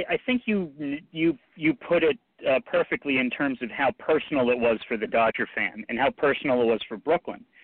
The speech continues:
Um, and so, uh, you know, uh, O'Malley left. They were the most pro-, uh, you guys were the most profitable team in sports,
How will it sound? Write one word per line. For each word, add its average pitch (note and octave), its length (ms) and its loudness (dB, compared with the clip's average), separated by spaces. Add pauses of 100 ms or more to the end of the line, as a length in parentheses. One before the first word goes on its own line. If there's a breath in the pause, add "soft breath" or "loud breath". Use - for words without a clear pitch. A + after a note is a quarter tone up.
(400 loud breath)
Um, C3 440 2
and C#3 160 0 (120)
so, C#3+ 380 6 (240)
uh, - 60 -2 (120)
you E3+ 140 -2
know, C#3 220 2 (480)
uh, C#3+ 240 4
O'Malley D#3+ 400 4
left. D3 300 2 (100)
They C3+ 100 0
were C3+ 180 4
the B2 140 0
most B2+ 280 2
pro-, C3+ 160 2 (100)
uh, A#2+ 320 2
you C#3+ 180 -2
guys C#3 220 2
were C3+ 100 -2
the C3 60 0
most A#3+ 200 2
profitable A#2+ 460 0
team A#2+ 220 -2
in A2 160 -4
sports, F#3+ 340 0